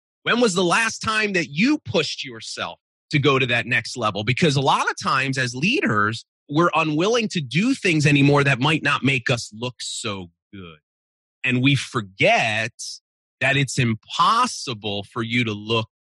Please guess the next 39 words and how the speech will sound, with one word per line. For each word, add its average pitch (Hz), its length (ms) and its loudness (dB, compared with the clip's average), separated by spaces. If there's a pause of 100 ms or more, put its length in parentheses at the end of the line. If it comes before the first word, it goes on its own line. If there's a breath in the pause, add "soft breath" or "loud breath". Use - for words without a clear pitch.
better 113 520 0
and 95 140 -4
get 98 220 -4
good 98 180 -4
at 87 120 -10
the - 80 -20
same 82 420 -8
time. 104 420 -6 (720)
And 127 160 0
if 127 240 2
your 117 160 4
goal 107 760 0 (380)
is 113 460 -4 (200)
impact 123 520 0
and 101 140 -8
contribution, 107 840 -4 (120)
the 107 80 4
journey's 98 460 4
never 82 260 0
done. 71 300 -10
Because 113 320 2
what 127 180 4
you 120 140 4
realize 110 500 2
is 92 200 -14
the 98 80 -20
more 104 240 -12
you 101 180 -12
grow 95 320 -8
yourself, 110 720 -6 (540)
the 104 60 -12
bigger 101 340 -4
impact 107 420 -4
you 92 80 -6
can 87 140 -18
make. 82 220 -10
But 95 120 -12
then 104 180 -2
what 101 140 -8